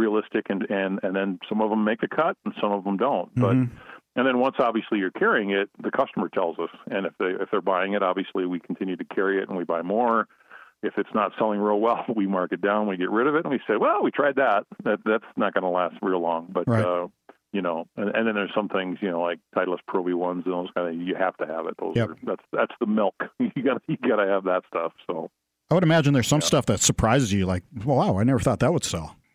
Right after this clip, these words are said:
Speaker 1: Oh yeah, uh, there's the, the, uh, you know, like when we first, they, I mentioned earlier the, these, um, speakers that you, you play music and all that.
Speaker 2: Yeah.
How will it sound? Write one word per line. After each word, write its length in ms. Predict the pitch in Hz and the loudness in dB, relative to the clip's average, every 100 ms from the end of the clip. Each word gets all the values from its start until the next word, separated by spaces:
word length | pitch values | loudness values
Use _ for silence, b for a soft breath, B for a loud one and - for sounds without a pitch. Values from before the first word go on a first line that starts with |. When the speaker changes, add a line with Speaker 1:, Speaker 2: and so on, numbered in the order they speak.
| _ | _
Speaker 1:
Oh 160 | 160 185 | 0 2
yeah, 240 | 110 143 190 | 2 4 2
uh, 460 | 92 98 110 120 | 0 0 2 2
there's 260 | 110 135 147 - | 2 0 0 -4
the, 80 | - 123 | -6 0
the, 800 | 104 104 101 98 95 - - 117 | 2 4 4 2 0 -6 -4 0
uh, 440 | 104 98 92 92 - | 2 4 2 0 0
you 140 | 113 | 0
know, 180 | 131 104 | 2 2
like 200 | 101 98 | 2 0
when 160 | 104 101 | -2 0
we 180 | 101 101 - | 0 -4 -2
first, 180 | 123 110 | -2 0
they, 140 | 101 | -2
I 140 | 117 104 | 0 0
mentioned 320 | 107 101 95 | -2 -2 0
earlier 360 | 92 110 101 87 | 2 2 2 2
the, 180 | 92 92 | 0 0
these, 260 | 92 90 80 - | -2 -2 -4 -2
um, 320 | 92 90 90 - | -2 -2 -6 -4
speakers 400 | 147 147 98 85 - | -2 0 -2 -4 -6
that 160 | 110 95 92 | -2 -2 -2
you, 140 | 104 - | -4 -4
you 80 | |
play 200 | - 110 | -2 -2
music 340 | 95 95 101 110 | 0 -2 -2 -2
and 80 | 101 | -2
all 120 | 101 101 | 0 2
that. 220 | 104 - - | 0 -2 -2
Speaker 2:
Yeah. 180 | 110 | -2